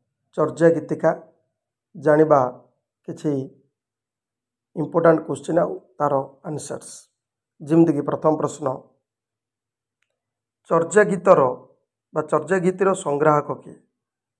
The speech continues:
ଉତ୍ତର, ମହାମହୋପାଧ୍ୟାୟ ହରପ୍ରସାଦ ଶାସ୍ତ୍ରୀ।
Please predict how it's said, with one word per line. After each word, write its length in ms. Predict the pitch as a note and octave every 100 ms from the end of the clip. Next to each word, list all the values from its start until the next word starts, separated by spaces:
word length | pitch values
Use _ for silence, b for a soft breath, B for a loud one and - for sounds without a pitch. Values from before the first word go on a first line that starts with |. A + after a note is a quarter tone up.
| _ _ _ _ _ _
ଉତ୍ତର, 240 | D#3 G3+ E3 C#3 -
ମହାମହୋପାଧ୍ୟାୟ 960 | D3 D3 D#3+ D#3 D#3 D#3 - D3+ D3 E3 - _ _ _ _ D3+
ହରପ୍ରସାଦ 520 | D3+ D3+ D#3+ - E3+ - - _ _
ଶାସ୍ତ୍ରୀ। 480 | - D3 - -